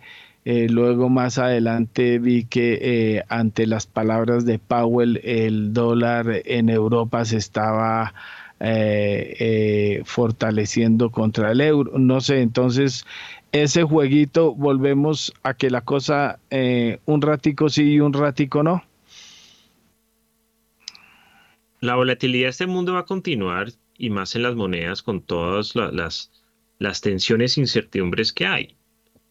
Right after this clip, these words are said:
Speaker 2: El dólar en Colombia ayer no lo mostró, todo el mundo al principio feliz,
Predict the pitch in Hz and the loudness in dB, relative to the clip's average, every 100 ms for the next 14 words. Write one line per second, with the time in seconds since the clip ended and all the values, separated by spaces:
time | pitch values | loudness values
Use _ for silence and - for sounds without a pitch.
0 | _ _ - 101 98 101 143 151 117 101 | _ _ -10 -4 0 0 -2 0 0 0
1 | 117 135 143 156 135 - - 156 143 92 | -2 -2 0 0 0 -2 -2 -2 -2 -2
2 | 107 139 127 - 104 90 98 - 131 135 | -2 -2 -4 -4 -4 -2 -2 -2 -2 0
3 | 123 127 - | 0 -2 -4